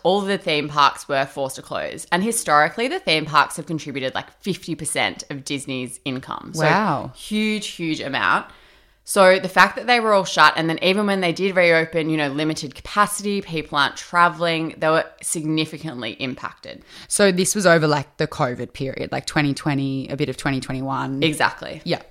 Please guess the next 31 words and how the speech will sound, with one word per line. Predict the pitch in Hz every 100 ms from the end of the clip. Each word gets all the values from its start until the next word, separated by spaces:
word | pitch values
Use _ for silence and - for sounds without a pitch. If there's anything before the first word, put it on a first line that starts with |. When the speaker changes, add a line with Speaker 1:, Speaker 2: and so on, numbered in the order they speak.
| -
Speaker 2:
okay. | 156 135 - _ _ _ -
Speaker 1:
And | 202
then | 208 226
you've | 226
got | 185
the | -
flip | - 339 -
side | 170 135
of | 135
that, | - 117 147
which | - 170 -
is | 160 160 156 143
in | - 180 220 226
November | 196 180 156 151 151
of | 139 143
twenty | - 147 139
nineteen, | 131 131 143 131 110 123
so | 160 156
I | 139 110
guess, | 147 151 -
what, | - 131 -
five | - 143 131 139
months | 143 127 -
before | - - 143 127
the | 120
pandemic | 143 147 139 127 131
sort | - 147
of | 135
really | 135
hit | 131 147 135
Australia, | - - 131 117 - 165